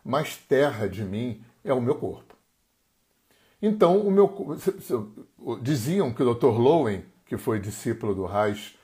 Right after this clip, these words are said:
e depois criou a bioenergética, que o Lowen olhava pra você e, em função da tua expressão facial,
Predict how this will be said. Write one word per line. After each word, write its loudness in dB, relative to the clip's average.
e -10
depois -4
criou -2
a -2
bioenergética, -4
que 2
o 8
Lowen 6
olhava 4
pra 2
você 0
e, -2
em 2
função -2
da 0
tua -4
expressão -4
facial, 0